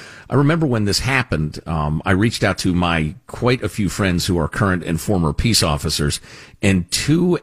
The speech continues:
a man, to a woman, they said, "There's no excuse for that within the training. There's no excuse for keeping him in that hole that long. There's no excuse."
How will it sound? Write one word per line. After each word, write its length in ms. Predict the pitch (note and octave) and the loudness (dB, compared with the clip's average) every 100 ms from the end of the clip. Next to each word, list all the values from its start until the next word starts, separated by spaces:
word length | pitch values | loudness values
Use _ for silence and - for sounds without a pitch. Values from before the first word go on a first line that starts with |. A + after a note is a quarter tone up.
| - | -2
a 220 | G#2 F2 | -2 0
man, 920 | E2 F2 F2+ G#2 G#2 F2+ D2 D2 F2+ - - | 0 2 2 4 2 2 -2 -8 -10 -10 -4
to 280 | - C3+ B2+ | 2 2 2
a 180 | A2 F#2+ | 0 0
woman, 680 | F2 F2+ G2+ A2 F2+ A#1 A#1+ _ _ _ _ _ | 0 0 2 2 2 -2 -12 _ _ _ _ _
they 240 | - G#2 F#2 | -2 2 2
said, 540 | - G#2+ F2 D#2 F#2 _ _ _ _ _ _ _ | 2 2 0 -2 -6 _ _ _ _ _ _ _
"There's 200 | A2+ G2 | -2 2
no 140 | A#2+ G2+ | 2 2
excuse 380 | - - F2 | 0 0 0
for 120 | - E2+ | 0 0
that 280 | E2+ E2 - | 0 0 -2
within 320 | F#2 E2+ E2 | -2 0 0
the 80 | D#2 | 0
training. 440 | - D#2+ C2+ D#2+ _ _ _ _ _ _ _ - | 0 -2 -2 -10 _ _ _ _ _ _ _ -4
There's 200 | F#2 G#2 | 2 2
no 120 | G#2 | 2
excuse 360 | - F#2+ E2 | 0 0 0
for 500 | - F#2 F2 D#2+ D#2 - D4 C4+ - - - - - | 0 0 2 2 -2 -6 -16 -12 -10 -10 -12 -12 -12
keeping 440 | - C#3 A2+ G#2+ F#2 | -2 0 2 2 2
him 400 | F#2 F#2+ F2+ E2+ - - _ | 2 0 0 -2 -4 -20 _
in 160 | G#2 G2+ | 2 2
that 160 | F#2 | 2
hole 280 | F2+ F#2+ D2+ | 0 0 0
that 420 | D#2 F2+ D#2+ C2+ | -4 -2 -2 -2
long. 340 | C#2 C2 C#2 E2+ | -8 -10 -10 -6
There's 160 | D#2 F2+ | -2 2
no 320 | F#2+ F2+ C#2+ | 2 2 -2
excuse." 460 | - - - - | -6 -12 -14 -20